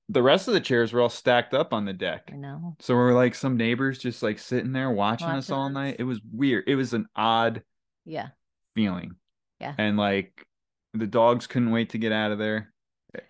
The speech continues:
Speaker 1: The little guy didn't even put up a fight. Like, usually he's,
Speaker 2: No.
Speaker 1: like, holding onto the door of the house when we
Speaker 2: "I
Speaker 1: go
Speaker 2: love
Speaker 1: somewhere.
Speaker 2: this place."
Speaker 1: Right. "I love this place."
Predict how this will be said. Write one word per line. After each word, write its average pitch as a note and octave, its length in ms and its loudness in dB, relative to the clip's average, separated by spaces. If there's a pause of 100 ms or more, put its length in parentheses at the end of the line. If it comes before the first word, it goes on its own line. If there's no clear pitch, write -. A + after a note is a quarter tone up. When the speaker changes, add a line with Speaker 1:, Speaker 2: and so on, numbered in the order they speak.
(400)
Speaker 1:
The A#2+ 100 0
little C3+ 200 4
guy C3+ 140 4
didn't C3+ 180 2
even B2+ 140 0
put B2+ 160 0
up A#2 100 2
a A2 80 -4
fight. A2+ 440 -4
Like, G#2 260 -6
usually A#2+ 440 -2
he's, G3 220 -2
Speaker 2:
No. A2+ 60 0
Speaker 1:
like, G#2 340 0 (340)
holding A2+ 320 0
onto A2+ 220 0
the A2 100 -2
door G#2+ 320 0
of A2 60 0
the G#2 100 0
house G2+ 340 -2
when A2 100 -6
we G#2+ 60 -6
Speaker 2:
"I G2+ 40 -8
Speaker 1:
go G#2+ 100 -4
Speaker 2:
love G#2 80 -6
Speaker 1:
somewhere. A#2 380 -8
Speaker 2:
this - 400 -20
place." D4 180 -10
Speaker 1:
Right. B2 240 -2
"I D3 40 -2
love D#3+ 280 0
this D3+ 160 -2
place." C3 580 -6